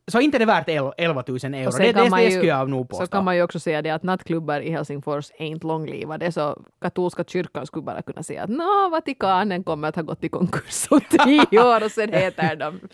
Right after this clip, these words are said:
Speaker 1: Ja, ja, det är
Speaker 2: något
Speaker 1: bara att
Speaker 2: helt
Speaker 1: vänta ut
Speaker 2: annat
Speaker 1: det.
Speaker 2: sådär. Ja.
Speaker 1: Katolska kyrkan går inte ännu riktigt i konkurs, tror jag.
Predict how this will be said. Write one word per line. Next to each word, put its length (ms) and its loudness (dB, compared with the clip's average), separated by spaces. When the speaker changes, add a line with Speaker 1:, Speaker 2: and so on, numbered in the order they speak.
Speaker 1:
Ja, 200 2
ja, 100 4
det 80 2
är 40 4
Speaker 2:
något 0 -
Speaker 1:
bara 100 4
att 60 6
Speaker 2:
helt 120 4
Speaker 1:
vänta 180 2
ut 80 2
Speaker 2:
annat 180 0
Speaker 1:
det. 80 -6
Speaker 2:
sådär. 340 -4
Ja. 300 -6
Speaker 1:
Katolska 360 -2
kyrkan 500 -4
går 280 -6
inte 200 -8
ännu 240 -8
riktigt 300 -14
i 40 -14
konkurs, 380 -8
tror 200 -16
jag. 100 -14